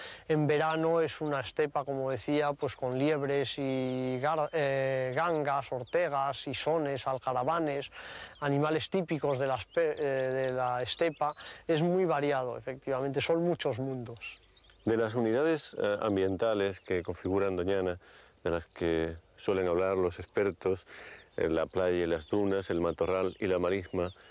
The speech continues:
Speaker 2: ¿cómo se produce al final el encuentro entre todas ellas, el equilibrio?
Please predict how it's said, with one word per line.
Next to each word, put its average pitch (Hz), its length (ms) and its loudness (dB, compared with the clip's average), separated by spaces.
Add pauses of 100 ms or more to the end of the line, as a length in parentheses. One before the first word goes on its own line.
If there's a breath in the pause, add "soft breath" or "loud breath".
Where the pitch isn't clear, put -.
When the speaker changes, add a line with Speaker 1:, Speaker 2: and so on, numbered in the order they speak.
(260 loud breath)
Speaker 2:
¿cómo 143 420 0
se - 200 -2
produce 101 520 0
al 85 200 0
final 101 400 0
el 90 100 2
encuentro 95 380 0
entre 85 200 -2
todas 92 280 2
ellas, 90 220 2
el 90 100 2
equilibrio? 82 640 0